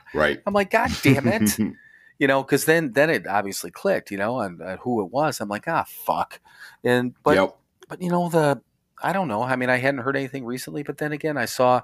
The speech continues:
Speaker 2: when I clicked into it and I saw the ninety years old, it, it, I don't know why. I look at that right away when I see people pass, 'cause I look at when, you know, when our dad passed at sixty-six, even,
Speaker 1: Mm-hmm.
Speaker 2: even Mom, I mean, she,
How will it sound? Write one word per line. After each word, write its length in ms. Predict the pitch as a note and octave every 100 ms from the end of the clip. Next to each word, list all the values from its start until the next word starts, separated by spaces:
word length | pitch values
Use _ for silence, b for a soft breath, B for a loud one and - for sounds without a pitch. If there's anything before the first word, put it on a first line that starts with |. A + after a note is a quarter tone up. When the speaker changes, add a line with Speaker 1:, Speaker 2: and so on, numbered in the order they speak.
| B B B
Speaker 2:
when 100 | B2+
I 40 | A#2+
clicked 280 | C#3 C3
into 220 | C#3 C3+ C#3
it 40 |
and 80 | B2
I 60 |
saw 220 | A#2 - B2
the 100 | A#2
ninety 300 | A2+ B2 B2
years 200 | B2+ A2+
old, 240 | A#2+ C3+ -
it, 140 | - B B B B
it, 240 | D3+ D3+ - B B
I 80 | D#3+
don't 140 | G3 F3
know 120 | D3
why. 460 | C3+ A2+ A2+ G#2+ G#2 _ _ _ - - _ - -
I 100 | B2+
look 220 | C#3 E3
at 60 | D3+
that 180 | D3 B2+
right 180 | A2 G#2+
away 220 | F#2+ F#2
when 140 | F#2 F#2
I 40 |
see 160 | - G2
people 300 | - F#2 F2
pass, 340 | - F2 E2+
'cause 160 | - F#2+
I 40 | G#2
look 200 | G#2+ A2
at 80 | G2
when, 360 | G2 F#2+ F2+ - B B B -
you 60 |
know, 100 | A2+
when 120 | G#2+
our 100 | G2+
dad 260 | F#2+ F#2 F2+
passed 340 | F2+ F2 -
at 80 | F#2
sixty-six, 720 | - G2 - F2+ - F2+ G#2+
even, 180 | F#3+ -
Speaker 1:
Mm-hmm. 120 | -
Speaker 2:
even 220 | F3+ C3
Mom, 280 | F2 F2+ F2
I 40 | F2+
mean, 220 | F#2+ F#2+
she, 400 | F#2 - G#2+ G2